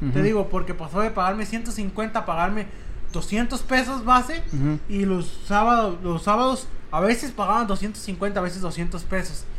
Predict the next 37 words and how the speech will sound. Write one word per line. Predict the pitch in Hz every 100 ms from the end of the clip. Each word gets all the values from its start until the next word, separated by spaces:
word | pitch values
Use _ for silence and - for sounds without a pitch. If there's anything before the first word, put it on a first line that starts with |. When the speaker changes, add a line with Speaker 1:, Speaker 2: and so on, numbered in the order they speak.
| -
Speaker 2:
Ujú. | 135 139 143 - -
Speaker 1:
Y | 233
te | 226 240
digo, | 285 226 - - - -
con | 220 214
las |
propinas, | 202 208 - 269 269 -
pues | 254 247
sí, | 240
de-, | 233 226 208 -
llegué | 175 170 185
a |
ver, | 196 214
ganar | 196 196 196
algunos | 208 196 214 196
días | 202 208
hasta | 202 175 -
quinientos | - 160 180 185 196
pesos | - 214 208 220
de | 180
una | 165 170
sola | 180 175
noche. | 185 214 214 240 - -
Speaker 2:
Ujú. | 135 139 151 -
Speaker 1:
Otros, | 196 202 220
los | 202 170
días | 202
que | 214
mejor | 220 180 196 214
me | 208
fue, | 226
me | 220
acuerdo | 208 208 208
que | 185
gané | 165 160
seiscientos | 165 196 - 190 202 185
pesos, | - 214 220 294